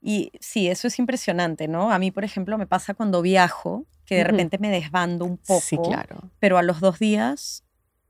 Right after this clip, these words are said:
Speaker 1: lo único que quiero es regresar a mi forma de alimentación porque, porque mi cuerpo me lo grita,
Speaker 2: Exacto.
Speaker 1: ¿no? Y eso es, es bonito porque es como, me permito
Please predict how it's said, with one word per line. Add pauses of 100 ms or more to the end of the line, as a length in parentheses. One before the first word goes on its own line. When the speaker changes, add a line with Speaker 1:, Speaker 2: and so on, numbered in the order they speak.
Speaker 1:
lo
único
que
quiero
es
regresar
a
mi
forma
de
alimentación
porque, (180)
porque
mi
cuerpo
me
lo
grita, (320)
Speaker 2:
Exacto.
Speaker 1:
¿no?
Y
eso
es,
es
bonito
porque
es
como,
me
permito